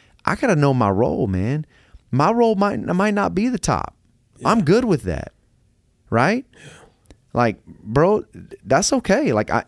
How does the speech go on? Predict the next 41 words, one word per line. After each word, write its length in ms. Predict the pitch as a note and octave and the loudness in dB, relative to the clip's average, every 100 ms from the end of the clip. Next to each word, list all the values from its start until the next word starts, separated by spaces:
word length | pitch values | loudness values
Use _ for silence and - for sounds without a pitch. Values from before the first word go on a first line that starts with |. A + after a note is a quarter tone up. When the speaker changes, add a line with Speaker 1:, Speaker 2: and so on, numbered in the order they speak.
| - | -2
Speaker 1:
I 120 | A2 | -2
mean, 320 | B2+ A#2 G#2 - _ _ _ _ _ _ _ | 0 0 -2 -6 _ _ _ _ _ _ _
I'm 160 | - D#3+ | 0 2
the 80 | F3+ | 2
head 140 | F3 | 2
of 80 | D#3 | 0
my 160 | A#2 F#2 | 0 0
household, 680 | C3+ A3+ - G2 D2 D#2+ - _ _ _ | 0 -2 -2 -2 -2 -6 -12 _ _ _
but 80 | A2 | -2
I'm 100 | C3 | 0
not 160 | D#3+ D3+ | 0 0
the 80 | B2+ | 0
head 120 | C#3 | 0
of 80 | B2 | 0
this 120 | B2+ | -2
church. 580 | - F3+ C#4+ - - - _ _ _ _ _ _ | 0 -2 -2 -8 -14 -16 _ _ _ _ _ _
What's 300 | - D3 G#3 | 0 2 2
gonna 180 | - D#3 | 0 2
happen 300 | E3 D#3 D#3 | 2 0 -2
if 100 | D3 | -2
I 80 | D3+ | -2
start 260 | D#3 E3+ D#3+ | 0 -2 -2
to 60 | |
think 300 | D3+ G#3 C#4 | -2 -4 -2
that? 260 | - C2+ - _ _ _ _ - | -4 -4 -6 _ _ _ _ -8
Bro, 180 | A#2 B2 | 0 2
it's 80 | F3 | 2
gonna 140 | A3+ | 0
be 80 | F#3 | 0
dis-, 160 | D3+ C#3 | 0 -2
some, 200 | C3 A#2 | -2 -4
some 200 | - B2+ | -2 -2
disunity. 720 | A2+ G#2+ C#3 A#3 B3+ F#2+ _ _ | -2 0 0 0 -2 -6 _ _
Speaker 2:
Right. 200 | - C#3+ | -12 -4
Speaker 1:
Gonna 100 | D#3 | -2
be 120 | F#3 F3 | 0 0
some 160 | D3 | 0
division 520 | G#2+ F2+ G#2+ G#3 B3+ G#3+ | -2 0 2 2 2 -2
up 140 | - | 0
in 100 | F#2 | -2
here. 240 | E2+ - | -4 -8